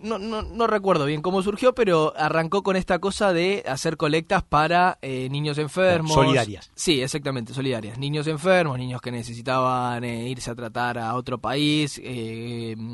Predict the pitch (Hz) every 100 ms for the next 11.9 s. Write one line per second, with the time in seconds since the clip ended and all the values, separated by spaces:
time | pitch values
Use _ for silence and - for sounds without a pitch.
0 | 117 95 104 117 117 147 131 131 117 117
1 | 131 - 120 107 120 135 135 131 143 131
2 | 160 160 156 143 139 - - - - 175
3 | 160 139 156 165 160 143 147 143 135 147
4 | 151 135 127 123 156 165 139 127 123 123
5 | 123 127 143 131 165 160 135 123 135 123
6 | 123 123 143 151 156 165 - - - 131
7 | 127 135 135 135 131 120 - 139 131 123
8 | 117 113 104 107 107 104 110 107 - -
9 | 104 - _ 110 110 120 135 135 127 117
10 | 117 123 135 131 131 127 135 135 131 -
11 | 135 139 139 147 147 - 190 208